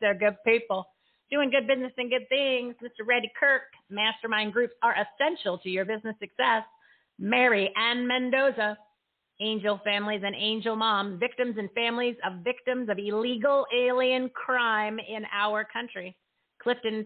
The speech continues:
Pettyjohn, purpose, transformation, spirituality. Dan Schultz,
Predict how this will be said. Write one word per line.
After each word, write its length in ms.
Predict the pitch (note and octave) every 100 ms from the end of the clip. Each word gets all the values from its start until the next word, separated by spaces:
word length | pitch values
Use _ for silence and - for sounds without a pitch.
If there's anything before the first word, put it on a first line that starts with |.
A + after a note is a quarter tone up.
| A#3
Pettyjohn, 540 | B3+ G3+ G3+ F#3+ F#3+ - _
purpose, 340 | - A3 A3+ - _ _ -
transformation, 1300 | - A3 A3+ A3+ - A3 G#3+ A3 A3 - G3 G3 G3 - - _
spirituality. 920 | G3 F#3+ F#3 F3+ F3+ G#3 E3 D3+ D#3+ _ _ _ _ -
Dan 280 | A3 A3 G#3+ -
Schultz, 280 | B3 A#3+